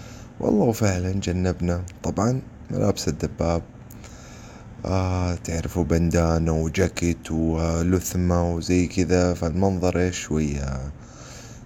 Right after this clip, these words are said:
يعني مرعب. حاولت إني أخفف من هذه الملابس وأخلي منظري لطيف قدر الإمكان. رحت دقيت الباب، هذه من ورا الباب قالت: "نعم، إيش تبغى؟"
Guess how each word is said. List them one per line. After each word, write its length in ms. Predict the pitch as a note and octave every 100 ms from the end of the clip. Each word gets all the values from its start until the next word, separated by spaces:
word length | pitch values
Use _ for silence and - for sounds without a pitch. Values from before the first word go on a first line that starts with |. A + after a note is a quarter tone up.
| -
يعني 280 | D2+ D#2 D#2
مرعب. 340 | D#2 - - - - - - - - - - - - - -
حاولت 520 | - B2+ A2+ G2 E2+
إني 280 | D2 D2+ B1+ G1+ - - -
أخفف 680 | - - - - - - - - - - B2+
من 100 | C#2+
هذه 200 | E2 E2
الملابس 720 | D2+ D2+ F#2 F#2 F2 F2+ -
وأخلي 500 | - E2 - E2+ D#2
منظري 680 | D#2 D#2+ E2+ E2 D2 D2 D2 C#2+
لطيف 520 | D#2+ - E2 D#2 - -
قدر 260 | G2 - -
الإمكان. 520 | - D#2+ - D#2+ F2+ - - - - - -
رحت 200 | F2 -
دقيت 320 | D2 D#2+ D#2 D2+
الباب، 340 | C#2 D2 D#2 - - - - - - - -
هذه 160 | G#2+
من 120 | F#2
ورا 200 | F2 E2+
الباب 380 | D#2 - D#2+ D2
قالت: 220 | D#2+ D#2+
"نعم، 260 | D#2 C#2+ D#2 -
إيش 140 | F2+
تبغى؟" 260 | - D#2